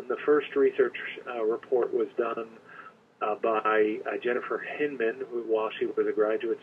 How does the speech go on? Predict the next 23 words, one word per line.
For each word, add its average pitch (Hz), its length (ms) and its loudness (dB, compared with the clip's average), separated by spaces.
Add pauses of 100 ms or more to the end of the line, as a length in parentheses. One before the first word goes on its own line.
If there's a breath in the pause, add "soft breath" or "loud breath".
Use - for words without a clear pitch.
student 107 280 -6 (140)
here 107 300 2
at, 101 100 0
uh, 101 420 -10 (100)
Illinois 107 360 -2 (120)
State, 107 320 4
and - 100 -12
this 107 220 -10
was 107 200 0
her 104 100 -2
graduate 107 500 -2
research 120 400 0 (100)
project. 104 440 -4 (920 loud breath)
And 131 140 0 (120)
she 196 140 2
looked 147 380 4 (200)
at 127 240 -2
what 131 400 6
happens 139 640 0 (180)
to 120 220 2
property 135 480 0
values 113 640 0
when, 117 340 -4